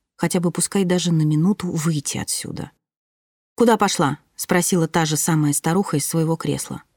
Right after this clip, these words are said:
Тапки она скинула и сидела босая, раскинув коричневые варикозные ноги, как в бане.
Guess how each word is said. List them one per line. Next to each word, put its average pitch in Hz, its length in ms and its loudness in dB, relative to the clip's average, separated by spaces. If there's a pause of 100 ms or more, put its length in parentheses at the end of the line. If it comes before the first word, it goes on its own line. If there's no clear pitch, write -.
(540)
Тапки 190 300 0
она 165 200 2
скинула 156 540 0
и 156 60 -2
сидела 180 380 0
босая, 143 540 -2 (360)
раскинув 165 480 0
коричневые 147 600 0
варикозные 147 580 0
ноги, 156 380 0 (240)
как 156 180 -2
в 156 100 -2
бане. 131 380 -2